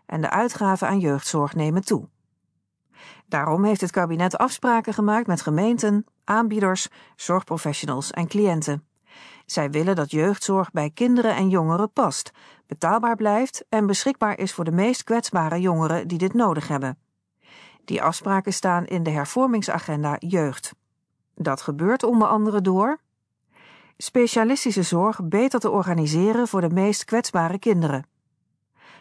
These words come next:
duidelijke keuzes te maken over de reikwijdte van de jeugdhulp, nog meer en beter wijkgericht te werken,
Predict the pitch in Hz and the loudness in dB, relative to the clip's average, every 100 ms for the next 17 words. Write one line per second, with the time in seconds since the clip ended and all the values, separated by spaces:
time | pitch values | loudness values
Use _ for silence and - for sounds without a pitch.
0 | - 151 147 147 143 147 - 247 262 196 | -10 -2 -2 0 -4 -4 0 2 2 0
1 | - 160 143 151 202 160 185 196 202 262 | 0 0 2 0 0 0 0 0 2 2
2 | 262 175 151 151 160 170 165 170 160 - | 0 0 0 -2 -2 -2 0 2 0 0
3 | 156 143 - _ _ _ _ _ _ _ | -2 -2 -6 _ _ _ _ _ _ _
4 | _ - - - 185 247 277 226 240 214 | _ -20 -20 -2 2 2 2 0 2 2
5 | 196 180 175 247 254 185 160 185 262 - | 0 0 2 0 2 0 0 0 0 -2
6 | 202 185 - 156 170 202 151 190 262 | -2 -2 -2 -2 2 2 2 0 -2